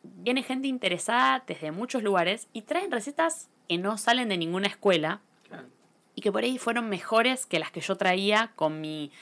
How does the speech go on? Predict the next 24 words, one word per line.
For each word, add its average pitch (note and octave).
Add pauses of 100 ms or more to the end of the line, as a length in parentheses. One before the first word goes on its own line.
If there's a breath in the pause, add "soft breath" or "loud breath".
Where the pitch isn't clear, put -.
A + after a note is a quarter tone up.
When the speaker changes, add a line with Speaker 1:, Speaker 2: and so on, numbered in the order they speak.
(280 loud breath)
Speaker 1:
con D#3
mi D#3+
rigidez E3
de D3
la C#3
escuela D#3
de D#3
cocina. C3+
O -
sea F#3
que F3
aprendí E3 (460 loud breath)
del D3
trabajo D#3+
en E3
equipo, D3+
recapitulando. C3+
Speaker 2:
Ajá. -
Speaker 1:
Aprendí D#3
esto F#3
de F#3+ (680 soft breath)
aflojar E3
los G3
conceptos F#3+